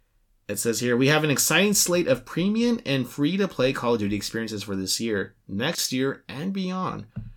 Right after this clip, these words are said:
Reports of anything otherwise are incorrect. We look forward to sharing more details when the time is right." Okay, that doesn't tell me that there's a new Call of Duty game coming out next year. It just says experiences for this year and next year.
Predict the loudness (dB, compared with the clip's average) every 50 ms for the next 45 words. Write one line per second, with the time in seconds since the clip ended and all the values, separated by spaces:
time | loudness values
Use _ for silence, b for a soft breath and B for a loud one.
0 | B B B B -2 0 4 4 6 6 6 4 4 4 4 4 4 4 2 2
1 | 2 4 6 6 6 6 6 6 4 4 4 2 0 0 -4 -6 -6 -6 -8 -8
2 | -6 -4 -2 -2 -2 -2 -2 -2 -2 -2 -2 -2 -2 -4 -2 -2 -2 -4 -4 -4
3 | -4 -4 -4 -4 -2 -2 -2 -2 -2 -2 -2 -4 -4 -6 -4 -4 -2 -4 -2 -4
4 | -6 -8 -8 -10 -10 -12 -12 -10 -12 -12 -12 -12 -12 -14 -16 _ b b b b
5 | b 2 4 6 6 8 10 10 10 8 8 6 6 6 6 6 8 8 6 6
6 | 6 4 2 -2 -6 _ _ _ _ _ _ _ _ _ 4 6 6 6 6 6
7 | 4 4 4 4 2 2 2 2 4 4 2 2 2 0 0 -2 -4 -4 -6 -6
8 | -6 -6 -6 -6 -8 -8 -8 -8 -8 -6 -6 -4 -4 -2 -2 0 0 0 -2 -2
9 | -6 -8 _ _ _ _ _ _ _ _ _ _ -4 -2 -2 -2 -2 -4 -4 0
10 | 2 2 2 2 2 0 -2 -2 -2 -2 0 0 0 -2 -4 -8 -8 -6 -6 -4
11 | -2 -2 -2 0 0 0 -2 -2 -4 -6 -6 -6 -8 -6 -6 -4 -4 -6 -6 -8
12 | -10 -8 -10 -10 -10 -12